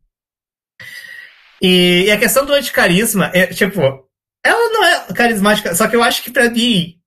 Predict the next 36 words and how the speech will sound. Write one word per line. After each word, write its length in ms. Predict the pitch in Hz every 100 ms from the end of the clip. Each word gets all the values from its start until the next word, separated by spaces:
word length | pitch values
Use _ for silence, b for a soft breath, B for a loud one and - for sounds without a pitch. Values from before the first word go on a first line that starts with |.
| _ - B B B - _ 190
eu 100 | 196
acho 120 | -
que 60 |
eu 40 | 294
fiquei 260 | - 262 240
tão 160 | 277
revoltado 760 | 320 339 202 175 165 156 143 131
com, 200 | 156 147
é 120 | 175 175
porque 300 | 208 233 240
entra 340 | 226 214 214
outra 140 | 196 240
questão 340 | 220 - 160
que 80 | 127
tá 140 | - 143
relativa 500 | 170 147 143 160 156
a 60 |
mim, 200 | 135 117 127 B B B
que 100 | 208
eu, 240 | 208 202 - _ _ _ _
aqui 220 | 185 180 262
na 100 | 254
Australia 320 | 202 214 190
Decides 400 | 175 175 170 170
teve 160 | 180 175
a 40 |
Vanessa 400 | 175 170 170 185
Morosi. 760 | 165 131 139 180 165 120 120 _ _ _ _
Se 100 | -
você 200 | 175 180
acha 320 | 269 262 254 254
que 100 | 233
a 60 |
Ba-, 220 | 185 165 165
a 40 |
Bárbara 600 | 156 151 156 147 120